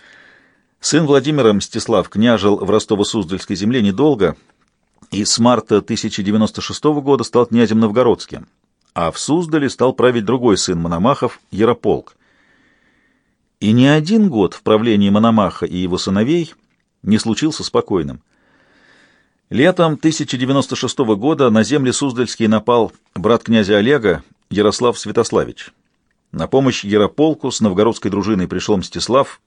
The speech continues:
и в битве на реке Медведица разбил Ярослава. Оба брата бежали к половцам. Мстислав преследовал Олега и Ярослава до Мурома и Рязани. Он взял эти города и вернул заточённых в узилище пленных бояр Ростово-Суздальских.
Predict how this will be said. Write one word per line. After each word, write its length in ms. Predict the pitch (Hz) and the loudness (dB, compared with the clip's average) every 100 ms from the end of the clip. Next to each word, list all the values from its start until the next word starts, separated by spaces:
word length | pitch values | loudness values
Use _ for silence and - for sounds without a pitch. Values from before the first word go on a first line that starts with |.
| _ - | _ -8
и 200 | 92 90 | -6 -6
в 100 | 78 | -8
битве 380 | 92 127 92 92 | -6 -6 -4 -2
на 60 | |
реке 260 | 92 98 104 | -2 -2 -2
Медведица 540 | 98 87 135 117 - | -2 -2 -4 -4 0
разбил 320 | 107 107 110 85 | 2 2 -2 -2
Ярослава. 520 | 76 69 76 62 - _ _ _ _ _ _ - | -4 -6 -8 -8 -12 _ _ _ _ _ _ -4
Оба 200 | 120 110 | -2 2
брата 300 | 113 113 98 | 2 2 -2
бежали 300 | 98 104 90 | 0 0 0
к 80 | |
половцам. 520 | - 139 120 - 98 - - - - - _ | 0 0 0 -2 -6 -6 -20 -20 -20 -20 _
Мстислав 680 | - - 107 - 123 123 - | -8 -8 -6 -2 0 0 -2
преследовал 600 | 113 110 117 113 104 107 101 | -8 -4 0 0 2 0 0
Олега 380 | 110 113 95 | 2 2 2
и 120 | - 98 | -2 0
Ярослава 500 | 101 95 139 123 92 | -2 -2 0 0 2
до 180 | 110 | 2
Мурома 380 | 120 156 139 113 | 2 0 0 0
и 140 | 107 120 | -2 -4
Рязани. 460 | 123 113 78 62 _ _ _ _ - | -2 -2 -2 -6 _ _ _ _ -6
Он 180 | 101 90 | -2 -2
взял 260 | 90 160 | 0 0
эти 140 | 147 135 | 0 0
города 440 | 127 123 120 110 _ _ _ _ | 2 2 2 -2 _ _ _ _
и 140 | 104 107 | -2 2
вернул 400 | 113 120 120 82 | 2 2 0 0
заточённых 540 | 87 101 104 98 87 | -4 -4 -2 -2 -2
в 40 | 92 | -4
узилище 460 | 92 90 - 85 | -2 -4 -4 -8
пленных 440 | 73 101 90 87 76 | -4 -2 0 -2 -4
бояр 380 | 87 113 120 - | -2 0 -2 -2
Ростово-Суздальских. 960 | 90 - 98 98 104 87 90 - 85 | -6 -4 -6 -4 -6 -8 -10 -10 -12